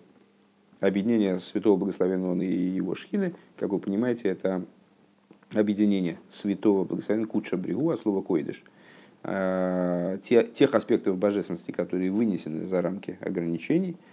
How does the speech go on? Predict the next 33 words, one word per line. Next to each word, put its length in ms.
вынесены 560
за 160
рамки 240
тра-, 260
творения, 580
объединение 600
их 340
с 120
тем, 320
что 300
шхинтей, 720
э, 380
то 80
есть 160
что 580
Мишкан 500
от 100
этого 240
же 100
слова, 320
да, 200
то, 160
что, 560
м, 420
поселяется 680
в 80
мире, 280
раскрывается 600
в 80
мире, 240
с 100
раскрытием 640
божественности. 600